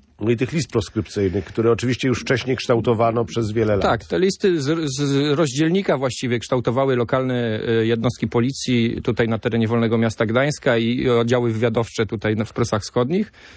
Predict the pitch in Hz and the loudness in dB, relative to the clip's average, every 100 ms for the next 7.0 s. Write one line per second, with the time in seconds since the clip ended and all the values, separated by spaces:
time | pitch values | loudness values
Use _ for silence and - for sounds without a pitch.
0 | - - 127 127 117 127 123 113 107 113 | -14 -2 2 2 2 2 2 0 -2 -2
1 | 110 110 117 113 113 104 117 - 117 - | -2 0 -2 -2 -4 -2 -2 0 0 0
2 | 107 110 107 110 147 143 - 113 113 - | 0 2 2 0 -2 -4 -4 -2 -2 -2
3 | 113 110 110 113 110 - 117 117 - 117 | 0 2 0 -2 -6 -4 -4 -2 -2 0
4 | 117 120 123 120 110 107 110 - - 117 | 2 2 0 0 0 -2 -4 -8 -2 0
5 | 110 110 107 - 120 120 113 110 - 175 | 2 0 -2 -2 2 4 4 0 0 -2
6 | 226 - - - - - - - 135 143 | -2 -6 -20 -20 -20 -20 -6 0 2 0